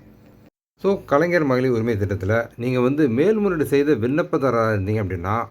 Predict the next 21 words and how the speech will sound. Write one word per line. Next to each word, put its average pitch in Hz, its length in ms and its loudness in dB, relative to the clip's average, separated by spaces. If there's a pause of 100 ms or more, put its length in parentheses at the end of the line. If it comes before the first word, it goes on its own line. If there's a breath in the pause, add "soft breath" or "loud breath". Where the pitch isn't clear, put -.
உங்களுக்கான 127 560 0
அந்த 113 140 0 (180)
கலைஞர் 139 360 0
மகளிர் 120 260 2
உரிமை 113 180 0 (100)
தொகை 110 160 0 (140)
குடும்பத் 135 300 -2
தலைவிக்கு 107 380 0 (180)
ஆயிரம் 107 160 0
ரூபாயானது 110 500 2 (320)
இந்த 190 260 0
மாதம் 143 300 2
முதல் 135 220 -2
கிடைக்கிறதுக்கான 120 560 -2
வாய்ப்புகள் 117 400 -2
இருக்கு. 107 200 -8 (640 soft breath)
So, 196 60 2 (120)
யாருக்கெல்லாம் 214 440 2
இப்ப 170 140 -6
இந்த 151 120 0
விண்ணப்பம் 180 360 -2